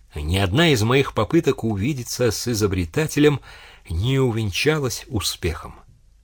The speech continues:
Очевидно, приняты меры, чтобы вырвать его из-под моего влияния, каким бы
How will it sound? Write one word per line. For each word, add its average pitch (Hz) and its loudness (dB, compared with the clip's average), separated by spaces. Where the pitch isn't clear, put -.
Очевидно, 110 2
приняты 113 0
меры, 135 2
чтобы 107 0
вырвать 135 4
его 120 4
из-под 113 0
моего 110 4
влияния, 110 0
каким 113 -2
бы 95 2